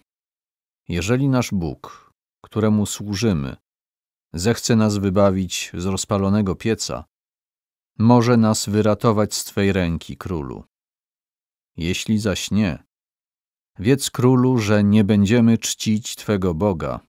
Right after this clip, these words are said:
ani oddawać pokłonu złotemu posągowi, który wzniosłeś”. Na to wpadł Nabuchodonozor w gniew, a wyraz jego twarzy zmienił się w stosunku do Szadraka,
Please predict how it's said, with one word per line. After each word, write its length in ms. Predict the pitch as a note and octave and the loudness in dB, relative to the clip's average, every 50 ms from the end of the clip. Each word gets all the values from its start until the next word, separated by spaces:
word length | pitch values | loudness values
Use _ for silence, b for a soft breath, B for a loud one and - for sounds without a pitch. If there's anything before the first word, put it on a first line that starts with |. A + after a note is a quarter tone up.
| _ _ _ _ _ _ _ _ _ _ _ | _ _ _ _ _ _ _ _ _ _ _
ani 220 | - A2+ A#2 A#2 - | 2 4 4 4 4
oddawać 580 | A#2 G#2+ G#2+ A2 G#2 A#2 A2+ G#2+ A2 G#2 - | 2 0 2 2 4 4 4 4 2 -2 0
pokłonu 560 | _ A2+ G#2+ - - A#2 A2+ A2 A2 A2 G#2+ | _ -4 -4 0 2 2 4 4 4 2 2
złotemu 540 | G2+ G2+ G#2+ G#2 G2+ - A#2+ A2+ A2 A2+ G#2 | 0 -2 -2 -2 -2 0 2 2 2 2 2
posągowi, 800 | - G#2+ G2 - A2 F#2+ F#2+ G2 G#2+ G#2+ G2 F#2 F#2+ F#2+ F#2+ F#2 _ _ _ _ _ - | 0 -4 -4 -2 -2 0 0 2 2 0 0 0 -2 -4 -4 -6 _ _ _ _ _ -20
który 260 | - - F#2 F2 F2+ | -10 -10 -8 -6 -6
wzniosłeś”. 920 | F2 F#2+ F#2+ G#2+ A2+ G#2+ - - - - - - - - - - _ _ _ _ _ _ _ _ _ _ _ _ _ _ _ _ _ _ _ _ _ _ _ _ _ _ _ _ | -6 -4 0 2 2 2 2 -2 -8 -14 -14 -12 -12 -12 -12 -14 _ _ _ _ _ _ _ _ _ _ _ _ _ _ _ _ _ _ _ _ _ _ _ _ _ _ _ _
Na 160 | - G#2+ A2+ G2+ | -2 -2 0 0
to 120 | - A#2 | 0 -4
wpadł 500 | - - _ A2+ A2 G#2+ A2+ A2+ A2 A2+ | -4 -2 _ 0 0 2 2 2 4 4
Nabuchodonozor 920 | A2 G#2+ G#2+ G#2 G#2+ - - A#2 G2+ A2+ G#2+ G#2+ A2 A2 G2+ A2 G#2 G2+ | 4 4 4 2 0 2 2 2 4 4 4 4 2 2 2 2 0 0
w 100 | F#2+ F#2 | -2 -4
gniew, 560 | F2+ F#2+ F2 E2+ C#2+ A#1 - - - - _ _ _ _ _ _ _ _ _ _ | -4 -4 -2 -2 -4 -6 -8 -12 -20 -20 _ _ _ _ _ _ _ _ _ _
a 120 | - F2 F#2 | -4 -2 0
wyraz 340 | G2 A2+ G#2 G#2+ G2+ - - | 2 2 2 2 0 0 -2
jego 200 | A2 G2 A2+ G2+ | -2 0 -2 -4
twarzy 420 | - - A2+ G#2+ G#2 G2 G2+ G2+ | -2 -2 0 0 0 0 -2 -4
zmienił 440 | F#2+ G2+ A2 A2 A2 A2 G#2+ G#2 G2+ | 0 2 2 4 4 4 4 4 2
się 180 | - - A2 | 0 -2 -4
w 80 | G2 - | -4 -4
stosunku 540 | - - - F#2+ - A#2 G#2+ G2 F#2+ - F#2+ | -8 -8 -8 -6 -4 -2 -2 -2 -2 -6 -6
do 160 | F2+ F#2 F2 | -6 -6 -6
Szadraka, 720 | - - - G#2 F2 G2 G2 G2+ G#2+ _ - G2+ F2+ E2+ | -4 -4 -4 -4 -2 0 0 0 0 _ -4 -4 -4 -6